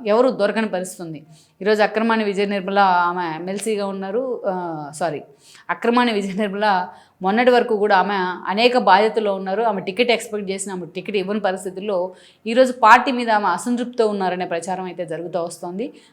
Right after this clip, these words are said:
మరి ఆమెను తీసుకెళ్లి ఇన్ఛార్జిగా పెడితే వెలగపూడి రామకృష్ణ బాబుకి ఎంతవరకు ఆమె పోటీ ఇవ్వగలదనేది ఇంకో చర్చ అనుకోవాలి.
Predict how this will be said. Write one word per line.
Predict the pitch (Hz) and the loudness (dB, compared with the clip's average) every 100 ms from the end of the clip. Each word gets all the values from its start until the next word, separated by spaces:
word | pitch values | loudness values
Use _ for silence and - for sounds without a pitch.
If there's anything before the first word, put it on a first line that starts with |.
| _ | _
మరి | 214 | 6
ఆమెను | 208 214 233 | 10 10 6
తీసుకెళ్లి | 240 254 294 240 | -2 0 0 0
ఇన్ఛార్జిగా | 214 247 247 240 | 2 2 2 0
పెడితే | 214 208 262 | 0 2 2
వెలగపూడి | 247 208 214 220 220 | 4 2 2 -2 0
రామకృష్ణ | 202 202 196 | 0 0 -6
బాబుకి | 214 202 202 | 0 0 0
ఎంతవరకు | 202 202 240 240 226 | -2 2 0 0 -4
ఆమె | 202 | -6
పోటీ | 190 196 | -6 -6
ఇవ్వగలదనేది | 196 190 180 175 190 214 | -6 -6 -6 -6 -8 -6
ఇంకో | 190 202 | -4 -4
చర్చ | 196 190 - | -2 -4 -6
అనుకోవాలి. | 165 160 127 | -10 -8 -10